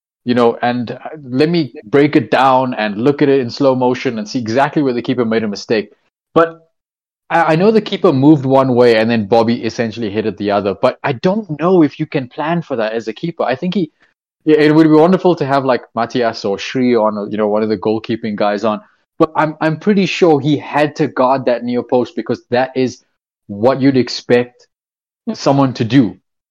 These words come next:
You'd expect them to hit it that way. That would be the most power that you generate through the header.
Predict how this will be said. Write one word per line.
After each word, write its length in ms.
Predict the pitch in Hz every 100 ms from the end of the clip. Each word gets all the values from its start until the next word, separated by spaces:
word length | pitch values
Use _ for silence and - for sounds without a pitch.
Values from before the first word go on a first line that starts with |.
| _
You'd 160 | 127 135
expect 460 | 135 - 165 160
them 140 | 165 147
to 120 | 131
hit 240 | 101 139 151
it 160 | 135
that 180 | 120 113
way. 220 | 110 110
That 160 | 107 127
would 100 | 120
be 80 | 123
the 100 | 117
most 460 | 123 131 139 -
power 320 | - 123 120
that 160 | 107 104
you 80 | 98
generate 380 | 107 113 110 107
through 80 |
the 100 | 104
header. 260 | 101 104